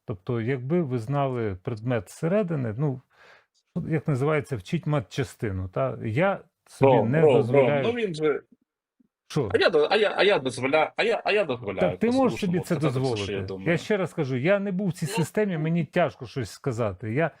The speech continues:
Speaker 1: не буду
Speaker 2: Не
Speaker 1: нічого
Speaker 2: треба бути
Speaker 1: говорити.
Speaker 2: в системі, щоб зрозуміти, щоб зрозуміти, що нормальна людина з Ківалова не фотографується двічі.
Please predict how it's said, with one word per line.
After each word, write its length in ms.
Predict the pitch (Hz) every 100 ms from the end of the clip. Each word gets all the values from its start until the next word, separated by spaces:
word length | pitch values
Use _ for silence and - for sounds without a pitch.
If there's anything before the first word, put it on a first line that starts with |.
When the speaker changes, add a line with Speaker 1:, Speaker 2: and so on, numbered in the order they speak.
| _ _ -
Speaker 1:
не 140 | 165
буду 280 | 170 208 151
Speaker 2:
Не 60 |
Speaker 1:
нічого 120 | 160 135
Speaker 2:
треба 240 | 202 170
бути 40 |
Speaker 1:
говорити. 260 | 143 147 139
Speaker 2:
в 40 |
системі, 320 | 151 - 180 156
щоб 160 | 151
зрозуміти, 600 | 131 143 139 156 156 139 120 -
щоб 220 | - - 123
зрозуміти, 520 | 135 127 151 156 120
що 260 | - 120 101
нормальна 400 | 123 135 120 117
людина 260 | 113 127
з 60 | 110
Ківалова 440 | - 107 110 98
не 140 | 101 107
фотографується 720 | - 113 107 117 104 92 -
двічі. 400 | 92 98 - -